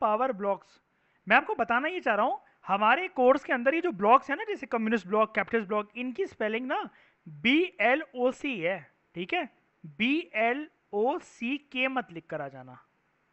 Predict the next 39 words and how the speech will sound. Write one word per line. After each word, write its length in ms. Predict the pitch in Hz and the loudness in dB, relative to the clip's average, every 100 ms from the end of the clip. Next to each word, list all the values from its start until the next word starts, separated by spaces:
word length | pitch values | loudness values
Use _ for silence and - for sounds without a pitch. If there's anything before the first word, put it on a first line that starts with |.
| _ _ _ _ | _ _ _ _
ब्लॉक, 520 | 156 196 202 165 - - | -6 2 2 2 -8 -20
बीएलओसी। 920 | 160 196 226 185 196 - 165 - 123 _ _ _ _ _ _ _ _ _ 202 | -12 -12 -10 -8 -8 -10 -18 -18 -20 _ _ _ _ _ _ _ _ _ 4
पावर 280 | 196 226 | 6 6
के 120 | 233 240 | 0 -4
ग्रुप 240 | 208 214 | -6 -4
को 160 | 262 240 | 0 -2
इंटरनेशनल, 600 | 220 214 220 214 233 233 _ _ _ | -2 -6 -6 -4 -6 -8 _ _ _
इंटरनेशनल 400 | 214 214 226 226 | -8 -2 0 0
रिलेशंस 400 | 208 208 202 214 | -4 -6 -8 -12
की 80 | 240 | -10
लैंग्वेज 300 | 202 190 196 | -10 -8 -6
में 120 | 277 | -6
ब्लॉक 240 | 202 185 - | -6 -10 -10
बोला 180 | 135 117 | -16 -14
जाता 260 | 113 - | -20 -20
है, 120 | 107 _ _ _ _ | -20 _ _ _ _
बस 180 | 180 175 | -4 -4
इतना 180 | 165 170 | -10 -10
समझ 260 | 131 117 | -10 -20
जाओ, 160 | - - _ _ _ _ _ _ _ _ _ _ _ _ _ _ | -20 -20 _ _ _ _ _ _ _ _ _ _ _ _ _ _
ठीक 140 | 147 247 | -10 -8
है? 120 | 240 - | -8 -8
जब 140 | 165 196 | -2 -2
हम 80 | |
पीएसआईआर 480 | 196 196 190 202 208 | 0 -2 0 2 2
करेंगे 300 | 202 185 208 | 0 -2 -2
ना, 100 | 339 233 | -4 -2
आईआर 300 | 170 185 196 | 2 2 4
वाले 180 | 196 196 | 2 0
पार्ट 220 | 196 185 | 0 -2
में 120 | 185 180 | -2 -6
आएंगे 180 | 175 | -4
जब 140 | 185 175 | -6 -4
पेपर 220 | 175 190 | -4 -4
टू 160 | 175 175 | -4 -8
के 120 | 175 | -8
ऊपर, 160 | 175 | -8
तब 160 | 202 185 | -6 -8
आपको 300 | 170 175 208 | -8 -10 -14